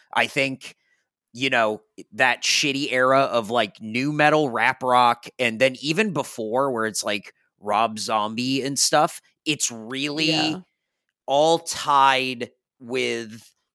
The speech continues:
Speaker 1: the weird, like, performative hypermasculinity that pro wrestling sort of, like, embodies a-, and, and tries to be. It, the, the closest thing that I would put it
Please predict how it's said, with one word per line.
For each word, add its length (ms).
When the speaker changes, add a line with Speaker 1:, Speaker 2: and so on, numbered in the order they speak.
Speaker 1:
the 240
weird, 760
like, 340
performative 880
hypermasculinity 1400
that 400
pro 220
wrestling 520
sort 300
of, 100
like, 240
embodies 880
a-, 180
and, 180
and 200
tries 460
to 120
be. 400
It, 220
the, 400
the 120
closest 520
thing 240
that 160
I 100
would 220
put 160
it 100